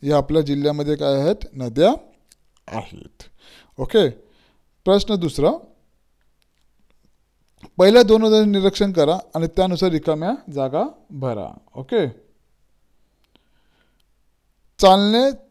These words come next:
चालतात व चालवतात, पळणे, पळतात व पळवतात, भेटणे, भेटतात व भेटवतात,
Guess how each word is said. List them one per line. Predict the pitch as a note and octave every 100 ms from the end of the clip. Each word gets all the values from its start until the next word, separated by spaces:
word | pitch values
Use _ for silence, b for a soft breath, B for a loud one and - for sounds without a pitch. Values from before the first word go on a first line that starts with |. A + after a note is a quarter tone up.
| _
चालतात | F#3+ E3 E3 G3 G#3 G#3+
व | F3+
चालवतात, | E3 - C#3+ C#3 C3 A#2+ A#2+ - - b b - _
पळणे, | F3 F3 F3 F3 G#3+ C#4 - -
पळतात | D#3 D#3 D3+ G3 G3
व | F3
पळवतात, | E3+ C#3+ C3+ C3 D3 F3+ - - _ b b b b b
भेटणे, | C3 E3 E3+ G3 G3+ A#3 C4
भेटतात | C#3 D#3 D3+ - G#3 G#3
व | E3
भेटवतात, | C#3 C#3 C3+ D3+ D3 E3+ -